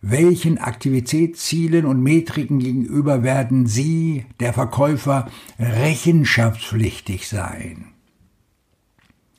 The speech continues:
Viertens, Hindernisse. Was steht im Weg? Ich glaube nicht an Ausreden. Und ich glaube auch,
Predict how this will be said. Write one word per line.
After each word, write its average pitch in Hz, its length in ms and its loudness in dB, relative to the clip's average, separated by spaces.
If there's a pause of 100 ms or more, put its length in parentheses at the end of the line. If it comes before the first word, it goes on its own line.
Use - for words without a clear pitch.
(460)
Viertens, 180 760 0
Hindernisse. 135 840 2 (1160)
Was - 600 -2
steht 123 400 -2
im 123 160 2
Weg? - 480 -6 (720)
Ich 165 300 2
glaube 127 400 2
nicht 123 200 2
an 113 140 -2
Ausreden. 110 800 -4 (800)
Und 131 100 4
ich 117 140 4
glaube 139 420 0
auch, 143 300 0